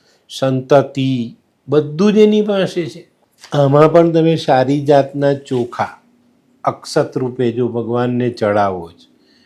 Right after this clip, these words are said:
માં લક્ષ્મીના આશીર્વાદ લઈને, માં પાર્વતીના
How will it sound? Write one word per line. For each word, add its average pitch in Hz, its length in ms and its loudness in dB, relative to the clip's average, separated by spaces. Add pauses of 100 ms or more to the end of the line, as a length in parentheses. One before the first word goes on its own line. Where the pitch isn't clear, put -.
(220)
માં 117 140 -2
લક્ષ્મીના 135 720 -2
આશીર્વાદ 120 580 0
લઈને, 98 360 -6
માં 117 260 -6
પાર્વતીના 147 720 0